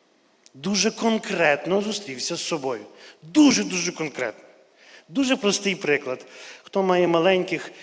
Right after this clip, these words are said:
дітей або мав маленьких дітей, хай собі згадає. Криза трьох-п'яти років. Знаєте таке? Знаєте таке, так?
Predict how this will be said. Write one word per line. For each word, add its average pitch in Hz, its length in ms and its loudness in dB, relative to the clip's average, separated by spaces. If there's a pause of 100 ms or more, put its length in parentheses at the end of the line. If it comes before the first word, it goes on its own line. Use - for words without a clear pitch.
(120)
дітей 196 320 2
або 139 140 -2
мав 185 240 4
маленьких 175 320 0
дітей, 147 260 -4
хай 147 140 -4
собі 131 220 -10
згадає. 156 460 0
Криза 208 400 0
трьох-п'яти 190 500 0
років. 143 300 0 (320)
Знаєте 190 300 -2
таке? 214 540 -4 (1300)
Знаєте 127 280 -6
таке, - 260 -20
так? 180 140 -16